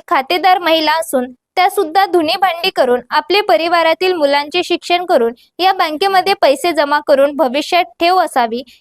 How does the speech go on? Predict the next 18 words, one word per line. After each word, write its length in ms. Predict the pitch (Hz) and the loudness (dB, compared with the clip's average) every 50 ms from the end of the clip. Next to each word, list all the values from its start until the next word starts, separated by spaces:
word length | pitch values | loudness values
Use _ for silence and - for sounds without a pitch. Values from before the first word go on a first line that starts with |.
| _ _ - | _ _ 0
या 120 | 370 403 | 0 2
उद्देशाने 580 | 415 359 262 254 359 370 370 403 311 254 240 226 | 0 0 0 0 0 0 0 0 -2 -2 -2 -4
व 120 | 240 240 269 | -4 -2 0
आपल्या 340 | 262 254 254 - 277 285 302 | 0 0 0 0 -2 0 0
मुलामुलीचे 720 | 294 285 269 285 294 311 302 285 277 311 339 - - 381 370 | 0 0 0 0 -2 -2 -4 -4 -4 -4 -4 -2 -2 -2 -2
शिक्षण, 440 | - 330 262 - - 302 254 254 254 - _ _ - | -2 -4 -6 -4 -2 -2 -2 -2 -4 -12 _ _ -4
लग्न, 420 | 285 302 320 302 349 330 277 254 262 - - | -2 -2 0 0 0 0 0 -2 -2 -2 -2
कार्य 340 | 320 294 294 311 370 403 415 | -2 -2 0 0 2 0 2
व्हावे 380 | 392 392 330 277 240 240 240 - _ _ _ _ _ _ _ _ _ - | 2 0 0 0 0 -2 -4 -4 _ _ _ _ _ _ _ _ _ -2
व 100 | 294 320 320 320 | -2 -2 -2 -2
किंवा 280 | 339 320 294 302 339 381 349 | -4 -2 0 0 0 0 2
भविष्यातील 640 | 359 320 269 330 370 - - 427 415 415 - 415 403 | 0 0 0 0 -2 -2 0 -2 0 0 0 0 2
घरातील 500 | 349 359 254 233 285 311 320 - 359 381 381 - | 2 2 2 4 2 0 0 0 -2 -2 -2 0
सदस्य 500 | - 302 254 254 359 403 - - 269 214 - 233 | -2 0 0 0 0 0 0 0 -2 -2 -2 -2
मोठ्या 360 | 254 262 254 254 262 302 - - | 0 0 0 0 0 0 0 0
आजाराने 600 | 269 247 240 - 311 311 330 311 294 277 269 302 - _ _ _ _ - | -2 -4 -2 0 2 2 2 0 0 -2 -6 -6 -8 _ _ _ _ -2
त्रस्त 340 | 370 349 359 370 370 - - | 0 2 2 0 0 0 2
असतील 420 | 453 453 403 427 - 277 247 233 | 2 2 2 0 0 -2 -2 0